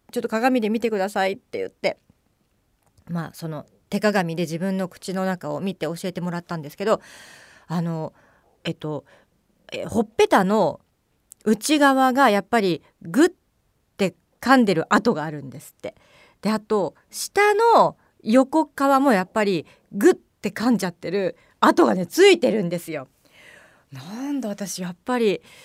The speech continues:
のんきに、陽気にやってるけど、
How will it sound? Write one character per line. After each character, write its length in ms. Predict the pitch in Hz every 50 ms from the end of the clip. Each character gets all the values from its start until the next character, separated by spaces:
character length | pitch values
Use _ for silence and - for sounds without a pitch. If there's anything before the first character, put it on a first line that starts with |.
| - - - - _ _ -
の 260 | 196 220 240 254 262 262
ん 100 | 247 220
き 180 | 220 214 202
に、 720 | 185 185 185 175 170 170 165 156 143 143 139 135 - - -
陽 320 | - - 202 240 277 294
気 160 | 277 - 302
に 140 | 269 285 285
や 120 | 277 262
っ 20 | 262
て 180 | - - 330
る 120 | 349 370 359
け 140 | 330 320 285
ど、 440 | 269 254 240 214 190 170 156 -